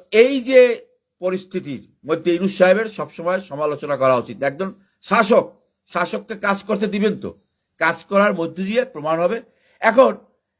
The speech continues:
ডক্টর ইউনূস সাহেবের যিনি নিরাপত্তা উপদেষ্টা আমাদের দেশের, তার বাড়ি নাকি আমেরিকা, সে নাকি বাংলাদেশের সিটিজেন না,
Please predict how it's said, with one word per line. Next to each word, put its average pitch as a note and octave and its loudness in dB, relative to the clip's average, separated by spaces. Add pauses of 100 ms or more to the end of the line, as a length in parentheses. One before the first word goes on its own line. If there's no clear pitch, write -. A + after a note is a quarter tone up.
(100)
ডক্টর G#3 0 (140)
ইউনূস G3 -4
সাহেবের G#3 2
যিনি F#3+ -4
নিরাপত্তা G3 0
উপদেষ্টা F#3+ 0
আমাদের A#2+ -2 (440)
দেশের, A#2 0 (380)
তার G3 2
বাড়ি F3+ 0
নাকি D#3 -4
আমেরিকা, G#2+ -6
সে F3+ -6
নাকি E3+ -4
বাংলাদেশের D3 -2
সিটিজেন G#2 -8
না, D#2 -20